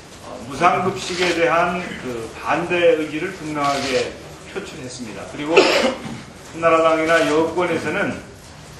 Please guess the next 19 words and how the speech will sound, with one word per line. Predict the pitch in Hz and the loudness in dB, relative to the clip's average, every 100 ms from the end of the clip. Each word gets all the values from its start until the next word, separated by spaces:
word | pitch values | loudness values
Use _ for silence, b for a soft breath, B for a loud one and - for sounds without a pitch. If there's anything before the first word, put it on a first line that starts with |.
| - - - - - - | -10 -10 -10 -16 -18 -14
무상급식에 | 143 160 208 214 214 - 196 185 | -8 0 2 2 -4 -2 2 2
대해서 | 180 170 165 175 196 185 170 | 6 6 6 4 2 2 2
색깔을 | 247 - 262 247 - | 0 6 6 6 0
칠하고 | 185 190 156 160 135 127 | 4 4 4 0 0 -2
있습니다. | 123 - 247 - - - - - - - - - - - - 139 | -4 -4 -2 -2 -4 -8 -14 -18 -20 -20 -18 -18 -18 -18 -16 -8
이게 | 143 175 175 165 143 143 | 0 4 6 6 4 0
정말 | 151 160 170 175 175 160 | -2 0 4 4 4 0
이념 | 175 180 175 | 0 -2 -2
문제이고 | 175 165 165 156 175 220 - - - - - - - | -4 0 0 2 4 4 2 -6 -14 -16 -16 -16 -4
나라를 | 123 147 170 165 196 | 2 6 6 4 0
거들-, | - 180 165 180 202 | -4 -6 -2 -2 -4
거덜내는 | - 147 151 208 214 202 202 | -8 -6 0 4 4 2 0
문제인지 | 170 156 151 131 127 196 139 - - - - | -4 -4 -4 -4 -4 -4 -6 -8 -14 -14 -6
이거 | 214 247 | 2 2
한번 | 233 220 | 2 -2
또 | 190 | 0
얘기해봐야 | 151 143 147 139 147 131 131 123 | 0 -2 -4 -6 -6 -4 -4 -4
되지 | 117 127 | -6 -6
않겠습니까? | 127 113 - - - | -8 -10 -16 -16 -10